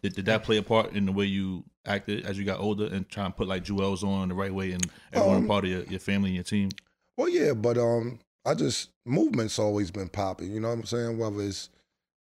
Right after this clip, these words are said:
Speaker 2: like, Tribe Called Quest, like, not Tribe Called Quest, they was a part of it. What's Native Tongues?
Speaker 1: Native Tongue, yeah.
Speaker 2: Right, you know what I'm saying? Whether it's, uh, No Limit or Cash Money. Or, like, I always thought movement, though. Like, Big L was doing the movement.
Speaker 1: Mm.
Speaker 2: He putting Tune to the Corn together, which we was a part of.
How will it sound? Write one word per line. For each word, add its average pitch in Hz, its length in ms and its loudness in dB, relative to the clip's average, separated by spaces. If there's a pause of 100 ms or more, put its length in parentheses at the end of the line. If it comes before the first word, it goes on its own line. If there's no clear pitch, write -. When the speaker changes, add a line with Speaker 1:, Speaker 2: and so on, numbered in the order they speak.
(300)
Speaker 2:
like, 101 440 -2
Tribe 117 400 0
Called 110 260 -2
Quest, - 560 -4
like, 104 200 -2
not 123 200 -2
Tribe 113 240 -2
Called 110 140 -6
Quest, 107 220 -2
they 123 100 0
was 123 120 0
a 131 60 -6
part 117 280 0
of 117 80 0
it. 113 80 -4
What's - 200 -4
Native 117 460 2
Tongues? 123 440 0
Speaker 1:
Native 98 240 0
Tongue, 95 220 -2
yeah. 92 220 -2
Speaker 2:
Right, 110 360 0
you 113 120 -6
know 117 100 0
what 117 60 0
I'm 117 80 -2
saying? 113 440 -2
Whether 113 320 0
it's, - 220 -4 (180)
uh, 95 320 -4 (560)
No 107 200 -4
Limit 113 440 -2
or 107 60 -4
Cash 110 380 -2
Money. 113 220 -2
Or, 135 140 4
like, 139 260 2
I 143 100 4
always 160 420 4
thought 135 180 4
movement, 143 280 2
though. 117 100 4
Like, 127 220 2
Big 170 120 4
L 220 140 4
was 170 140 0
doing 120 180 0
the 110 60 0
movement. 95 340 -6 (280)
Speaker 1:
Mm. 104 240 2
Speaker 2:
He 143 120 6
putting 147 280 2
Tune 143 280 4
to 139 80 4
the 139 100 2
Corn 160 300 2
together, 104 340 -2
which 104 340 -2
we 131 160 2
was 131 220 2
a 120 60 0
part 135 320 2
of. 95 260 -8